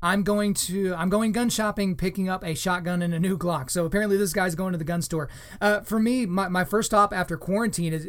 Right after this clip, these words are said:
like I kinda talked about earlier, it's gonna be the jujitsu gym. Because,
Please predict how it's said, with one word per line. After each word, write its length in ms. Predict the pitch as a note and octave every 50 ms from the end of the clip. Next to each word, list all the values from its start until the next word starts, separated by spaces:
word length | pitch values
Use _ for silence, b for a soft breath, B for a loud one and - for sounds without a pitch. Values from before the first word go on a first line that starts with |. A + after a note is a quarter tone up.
| - F3+
like 200 | F3+ E3+ F#3 F#3
I 80 | F#3+
kinda 240 | F3 - F#3 G3+ G3
talked 260 | E3 - G3+ G#3 -
about 160 | F3+ F#3+ E3+ D#3
earlier, 300 | E3 G#3+ A#3 G#3 F3 D#3+
it's 140 | E3+ -
gonna 120 | A3 B3+ B3+
be 120 | A3+ G3
the 80 | F3+ E3
jujitsu 480 | C#3 D3+ D3+ C3+ F#3 G#3 - G#3 F#3+
gym. 260 | D3+ C#3+ D3 D#3 F3 - - _ _ _ _ _ _ _ _ _ _ _
Because, 380 | - G#3 - G#3 G#3 F3+ D#3+ E3